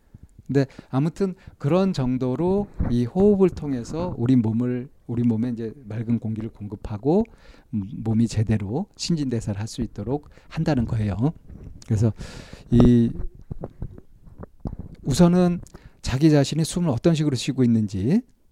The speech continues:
그거를 보고서 이제 잘 판단해 보면 숨이 너무 얕거나 거칠거나 너무 빠르거나 이런 경우라고 한다면 "아, 나도 모르게 정신없이 뭔가 쫓기면서 살고 있었구나."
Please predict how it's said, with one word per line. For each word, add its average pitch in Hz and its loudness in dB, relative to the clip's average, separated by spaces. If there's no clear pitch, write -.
그거를 147 6
보고서 147 2
이제 110 -6
잘 120 -2
판단해 147 0
보면 110 -2
숨이 156 -6
너무 117 -2
얕거나 104 -8
거칠거나 107 -4
너무 107 -6
빠르거나 131 -8
이런 147 2
경우라고 117 -2
한다면 110 -4
"아, 117 -6
나도 113 -4
모르게 123 -2
정신없이 117 -6
뭔가 110 -4
쫓기면서 135 -2
살고 117 -4
있었구나." 101 -6